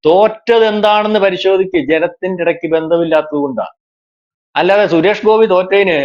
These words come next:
പൂരം കലക്കിയ കാരണവും ഈ പറയുന്നത് പോലെ ക്രിസ്ത്യാനി, ഉം, എല്ലാം കൂടെ വോട്ട് ചെയ്ത കാരണവും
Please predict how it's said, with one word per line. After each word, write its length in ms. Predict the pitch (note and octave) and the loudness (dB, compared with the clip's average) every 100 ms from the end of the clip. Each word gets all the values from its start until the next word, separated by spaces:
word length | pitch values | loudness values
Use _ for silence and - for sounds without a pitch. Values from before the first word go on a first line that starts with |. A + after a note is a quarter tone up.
| C3+ _ _ _ C#3+ | -6 _ _ _ 0
പൂരം 380 | D#3+ G#3 A3 | 2 2 2
കലക്കിയ 400 | A3 G#3+ G#3 G#3 | 0 0 0 0
കാരണവും 520 | F#3 D#3+ D#3+ E3+ C3 G#2 _ _ | 2 2 0 -2 -4 -6 _ _
ഈ 220 | E3 G#3+ - | -4 -4 0
പറയുന്നത് 360 | F#3 F#3+ G3+ | 0 0 0
പോലെ 140 | G3+ G3 | 0 0
ക്രിസ്ത്യാനി, 540 | D3+ D#3 G#3+ A3 G#3+ | -2 0 0 2 0
ഉം, 200 | G3 E3 D3+ E3 E3+ D#3+ - _ - | -2 -6 -8 -4 -2 -4 -16 _ -2
എല്ലാം 360 | E3+ F#3 F#3+ | 0 2 2
കൂടെ 120 | G3 F3+ | 2 2
വോട്ട് 220 | F#3 G3 | 2 2
ചെയ്ത 140 | F#3+ | 2
കാരണവും 540 | F#3+ E3 E3 F3 D3+ | 2 2 2 0 -4